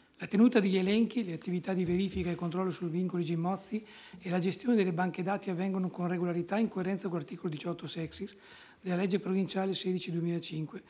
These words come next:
e con gli standard applicativi già consolidati da anni nel nostro comune. Non si tratta quindi di avviare nuove campagne sulla scia di proclami,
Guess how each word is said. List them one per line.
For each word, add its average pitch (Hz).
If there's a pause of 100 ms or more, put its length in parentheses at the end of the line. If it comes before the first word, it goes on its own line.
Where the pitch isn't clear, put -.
(240)
e 202
con 226
gli 220
standard 220
applicativi 202
già 185
consolidati 180
da 165
anni 175
nel 175
nostro 170
comune. 143 (440)
Non 180
si 220
tratta 240
quindi 240
di 196
avviare 196
nuove 185
campagne 180
sulla 160
scia 208
di 180
proclami, 185